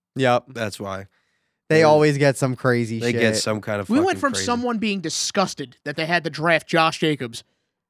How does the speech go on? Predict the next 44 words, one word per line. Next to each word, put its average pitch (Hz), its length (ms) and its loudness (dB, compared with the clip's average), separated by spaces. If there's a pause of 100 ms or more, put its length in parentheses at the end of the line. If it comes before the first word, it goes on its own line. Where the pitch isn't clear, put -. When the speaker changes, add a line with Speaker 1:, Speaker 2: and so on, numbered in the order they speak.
(200)
Speaker 3:
to 185 60 -2
him 180 120 2
being 180 200 4
the 160 160 -2 (100)
R 175 160 6
B 160 120 2
one. 135 260 -2 (3000)
Speaker 2:
That's - 160 -10
fantasy 110 320 -4
Speaker 3:
And 208 100 2
I 247 40 8
don't 285 120 6
even 294 80 0
Speaker 2:
football. 262 100 4
Speaker 3:
wanna 240 140 6
say, 208 300 4
"Oh, 185 100 6
this 190 140 0
isn't 185 180 0
gonna 156 140 -2
happen 151 260 0
again," 170 200 0
because 190 220 -2
next 226 160 0
thing 233 100 -4
I 196 100 4
know, 196 160 4
he'll 185 80 2
break 196 220 0
the 185 60 -4
fucking 196 300 -2
two 214 140 -2
thousand 190 300 0
rushing 180 240 -4
yard 147 160 0
record 147 260 -4
next 143 220 -6
year. 139 220 -4
Speaker 2:
Yeah. 107 340 -6
Speaker 3:
Twenty-five 208 460 2
touchdowns, 190 500 0
two 208 160 -4
thousand 185 320 0
yards, 180 420 -2